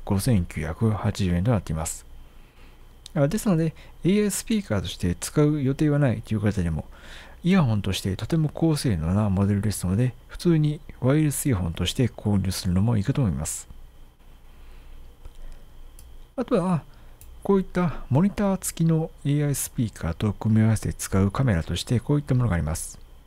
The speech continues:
これは各部屋に設置しておくなどして、その部屋の様子を監視することができるという製品になります。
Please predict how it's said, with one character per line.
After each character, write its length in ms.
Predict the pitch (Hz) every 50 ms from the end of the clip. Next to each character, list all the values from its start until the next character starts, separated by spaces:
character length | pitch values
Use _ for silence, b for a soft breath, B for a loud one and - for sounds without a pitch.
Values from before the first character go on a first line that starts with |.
| b b b b b b b b b b b b b b -
こ 100 | - 185
れ 60 | 214
は 240 | 214 202 202 170 - -
各 300 | - 208 214 - 160 135
部 100 | 98 113
屋 160 | 135 123 117
に 220 | 104 95 87 - 107
設 240 | - - 107 - - -
置 140 | - 113
し 80 | 104 -
て 140 | - 123 110
お 80 | 101
く 100 | - -
な 100 | 104 85
ど 100 | 80 80
し 80 | - -
て、 260 | - 98 - - -
そ 160 | - - -
の 100 | 131 135
部 80 | 123 110
屋 200 | 131 123 120 120
の 160 | 117 117 113
様 260 | 110 113 120 120 117
子 220 | 107 - - - 110
を 300 | 104 113 123 113 104 - -
監 220 | 117 113 110 104
視 60 | -
す 180 | - - - 110
る 140 | 110 104 98
こ 120 | - -
と 80 | - 95
が 100 | 85 87
で 120 | 90 90
き 100 | - 98
る 160 | 87 87 98
と 100 | - 104
い 60 | 104
う 40 | 104
製 200 | - - 98 87
品 160 | 85 90 107
に 40 | 123
な 80 | 131 110
り 60 | 87
ま 120 | 78 85
す。 180 | - - -